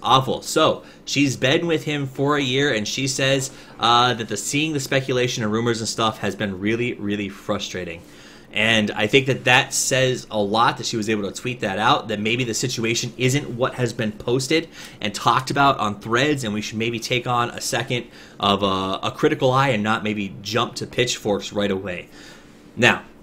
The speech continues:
the thing that we do wanna bring up is the Gozu article, and I'll pull it up on the screen for you guys. It has changed a lot today. Uh, the original post was a lot more,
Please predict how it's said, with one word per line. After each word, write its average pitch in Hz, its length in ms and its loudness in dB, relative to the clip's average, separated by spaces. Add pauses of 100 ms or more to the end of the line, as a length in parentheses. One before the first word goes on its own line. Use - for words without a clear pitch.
(320)
the 110 80 -2
thing 170 160 4
that 165 140 6
we 147 120 4
do 160 80 6
wanna 147 160 2
bring 135 180 4
up 131 220 0
is 131 180 2
the 131 180 -4
Gozu 117 440 2
article, 98 300 -4
and 87 60 -6
I'll 87 60 -6
pull 131 200 0
it 135 40 4
up 131 160 4
on 120 80 2
the 107 80 2
screen 104 320 -2
for 104 120 -4
you 95 120 0
guys. 92 400 -2
It 131 160 2
has 147 220 2
changed 139 480 -2
a 135 100 2
lot 117 380 2
today. 107 380 2 (220)
Uh, 107 200 4
the 110 160 2
original 135 560 4
post 139 400 2
was 107 100 -2
a 98 60 0
lot 101 340 2
more, 104 680 0